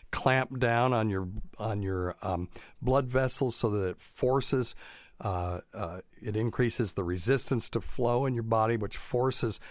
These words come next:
blood flow into the brain. And if it doesn't do that because the autonomic nervous system is moving slow for whatever reason, if you have diabetes or just you're getting older, uh, then that will,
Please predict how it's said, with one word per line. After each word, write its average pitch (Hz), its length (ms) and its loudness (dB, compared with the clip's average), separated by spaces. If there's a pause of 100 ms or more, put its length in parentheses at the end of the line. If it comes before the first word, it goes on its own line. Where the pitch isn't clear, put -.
(340)
blood 131 300 2
flow 110 480 2
into 120 300 0
the 104 120 0
brain. 104 540 2 (760)
And 107 160 2
if 110 160 0
it 90 160 -2
doesn't 104 520 2
do 113 160 2
that 120 260 0
because 104 280 -2
the 104 100 -2
autonomic 104 600 -2
nervous 117 320 -2
system 123 400 -4
is 95 200 -6 (340)
moving 117 320 0
slow 117 440 0
for - 180 -4
whatever 107 340 0
reason, 110 400 -2
if 110 200 -6
you 107 60 0
have 101 140 -4
diabetes 98 800 -2
or 95 140 -4 (340)
just - 220 -4
you're 98 80 -4
getting 104 280 0
older, 123 400 2 (440)
uh, 107 340 2
then 113 440 2 (100)
that 107 400 2
will, 113 460 4